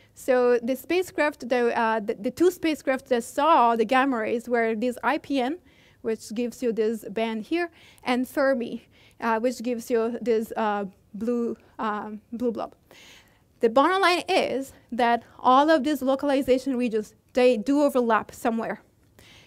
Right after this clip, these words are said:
And, uh, this is our best localization region, uh, that was, uh, uh, later refined, was twenty-eight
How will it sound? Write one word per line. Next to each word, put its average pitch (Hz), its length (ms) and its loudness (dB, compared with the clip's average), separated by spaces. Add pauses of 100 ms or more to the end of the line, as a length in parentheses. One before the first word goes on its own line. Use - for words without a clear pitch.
(100)
And, 233 440 -4
uh, 220 220 -2
this 285 360 0
is 226 420 0
our 214 320 0
best 233 600 -4
localization 247 1040 -2
region, 254 500 -2 (500)
uh, 220 160 0
that 240 200 2
was, 233 280 0 (100)
uh, 214 280 -2 (280)
uh, 202 440 -8
later 247 300 4
refined, 226 320 -2
was 233 200 -4
twenty-eight 277 960 -2